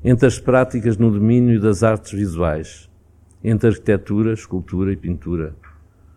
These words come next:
Estou mais uma vez a focar um tema já, já foca-, focado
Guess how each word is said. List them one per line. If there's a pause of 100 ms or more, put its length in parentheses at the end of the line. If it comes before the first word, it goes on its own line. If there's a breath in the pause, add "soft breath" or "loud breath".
(140 soft breath)
Estou
mais
uma
vez
a
focar
um
tema (400)
já, (680)
já (100)
foca-,
focado